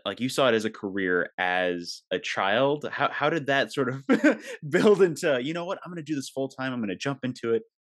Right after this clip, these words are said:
This is gonna be my job." Or did you have, you know, a, a backup career that you wanted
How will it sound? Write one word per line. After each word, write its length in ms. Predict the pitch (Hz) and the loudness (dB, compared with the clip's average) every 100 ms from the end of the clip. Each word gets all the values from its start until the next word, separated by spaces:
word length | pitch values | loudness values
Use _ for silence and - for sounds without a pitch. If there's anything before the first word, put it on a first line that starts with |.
| _ | _
This 160 | 117 113 | -6 -4
is 80 | |
gonna 160 | 113 107 | -2 -4
be 160 | 92 98 | -4 -6
my 180 | 87 | -6
job." 280 | 87 95 85 | -2 -2 0
Or 40 | 110 | -2
did 140 | 143 | 0
you 80 | 160 | 0
have, 340 | 160 165 151 - _ _ _ _ | 2 0 -2 -12 _ _ _ _
you 100 | 196 | -2
know, 280 | 120 113 - 120 | 0 0 -4 -8
a, 140 | 110 - | -6 -4
a 80 | |
backup 520 | 110 139 156 143 113 - | -4 -2 -2 -2 -4 -4
career 440 | - 98 95 90 | -8 -6 -4 -4
that 140 | 87 - | -6 -6
you 140 | 101 | -6
wanted 260 | 98 95 | -6 -6